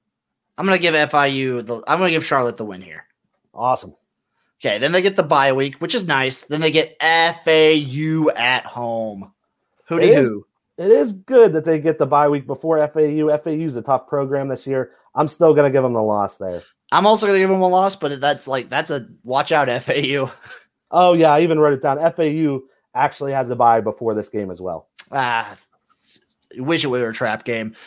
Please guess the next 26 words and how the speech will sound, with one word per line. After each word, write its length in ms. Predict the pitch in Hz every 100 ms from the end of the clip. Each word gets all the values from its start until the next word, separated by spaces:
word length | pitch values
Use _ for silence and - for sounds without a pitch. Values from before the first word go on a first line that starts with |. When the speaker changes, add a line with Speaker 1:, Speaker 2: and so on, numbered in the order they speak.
| -
Speaker 1:
Then 120 | - 220
they 120 | 202
play 320 | 185 180 -
at 260 | 131 156 -
Speaker 2:
<laughs> 20 |
Speaker 1:
Western 340 | 147 143 151 147
Kentucky 580 | 147 131 131 - 123
and 140 | 117 120
get 180 | 123 107
Rice 400 | 110 113 113 -
at 240 | 107 107 -
home. 560 | - 104 98 87 76 _ _ _ _ _ _ -
Speaker 2:
I 140 | 160
got 200 | 202 233
'em 120 | 226
with 100 | 226
a 60 | 185
loss 420 | 151 165 185 180
at 220 | 170 180
Western 320 | 160 170 180
Kentucky 540 | 151 156 165 170 170 180
this 240 | 165 165
deep 260 | 151 180 180
in 80 | 151
the 60 |
season. 460 | 143 165 160 170